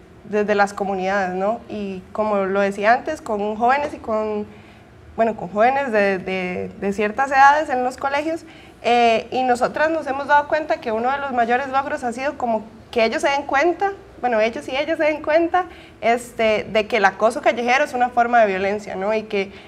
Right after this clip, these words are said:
y que ahora a esto que me pasa cuando voy transitando por la calle ya le tengo un nombre. Y eso es súper importante para poder posicionar el tema como una forma de violencia, como lo que realmente es. Entonces, eh, este hecho de que los chicos y las chicas,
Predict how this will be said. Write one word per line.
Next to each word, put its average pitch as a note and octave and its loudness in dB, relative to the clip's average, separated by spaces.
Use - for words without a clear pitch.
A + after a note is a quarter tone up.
y A#3 -6
que A3+ 4
ahora A#3 10
a G3+ 8
esto A#3+ -2
que C4+ -6
me B3+ 0
pasa B3+ 4
cuando F#3+ -2
voy F#3+ -2
transitando B3 2
por A#3+ -2
la B3 4
calle B3 2
ya A3+ 4
le G#3+ 0
tengo A#3 -2
un G3+ 0
nombre. G3+ -2
Y A3 -4
eso A3 0
es F#3 -8
súper C#4+ -4
importante C4+ -2
para G#3 -2
poder G3 -2
posicionar B3+ 0
el B3+ -4
tema C4+ 0
como G3+ -4
una A3+ 4
forma B3+ 4
de F#3 -2
violencia, G3+ -4
como G3 -8
lo G3 -6
que G3 -10
realmente G#3+ -4
es. B3 0
Entonces, A3+ -2
eh, A3 2
este D4 4
hecho E4+ 2
de A3+ -2
que A3+ -2
los G#3+ 0
chicos D4+ -4
y F4 0
las D#4+ 2
chicas, A#3 0